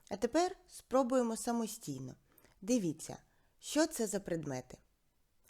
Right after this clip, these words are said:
На що вказує наш-, наша стрілочка? Коріння зуба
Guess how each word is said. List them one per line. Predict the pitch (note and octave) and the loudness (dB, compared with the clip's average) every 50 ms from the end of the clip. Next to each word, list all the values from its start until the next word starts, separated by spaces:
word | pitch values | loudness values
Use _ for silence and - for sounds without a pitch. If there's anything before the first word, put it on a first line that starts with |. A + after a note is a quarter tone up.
| - _ - | -20 _ -4
На | F#3+ G#3 G3+ | -4 -2 -2
що | - - C4+ C#4+ | 2 2 2 2
вказує | C#4+ - - G3+ G3+ G3 F3+ G3+ F#3 F3 | 0 0 0 0 0 0 0 0 0 0
наш-, | E3+ E3+ E3 F3 - - - - - | 0 0 -2 -4 -6 -10 -14 -10 -8
наша | F3+ F3+ F3+ F3 - F3+ D#3+ | -6 -6 -6 -6 -6 -10 -10
стрілочка? | - - - D3 C#3 A#2+ A#2+ B2 - - - - C#3 - _ _ _ _ _ _ _ _ _ _ _ _ _ _ _ _ _ _ _ _ _ _ _ _ _ _ _ _ _ _ _ _ _ _ _ _ _ _ _ _ _ _ _ _ _ _ _ _ _ _ _ _ _ _ _ _ _ _ _ _ _ _ _ _ _ _ _ _ _ _ _ _ _ _ _ _ | -10 -10 -8 -6 -6 -6 -6 -8 -12 -16 -18 -20 -20 -20 _ _ _ _ _ _ _ _ _ _ _ _ _ _ _ _ _ _ _ _ _ _ _ _ _ _ _ _ _ _ _ _ _ _ _ _ _ _ _ _ _ _ _ _ _ _ _ _ _ _ _ _ _ _ _ _ _ _ _ _ _ _ _ _ _ _ _ _ _ _ _ _ _ _ _ _
Коріння | - G3+ G3 F3+ F3 D#3 D3 D3 C#3+ C#3+ C#3+ | 2 4 4 4 4 2 0 -2 -4 -4 -6
зуба | C3+ B2 C#3 C#3 B2+ A#2+ - D#3 G#3+ C#4 | -6 -6 -6 -6 -6 -4 -4 -4 -4 -6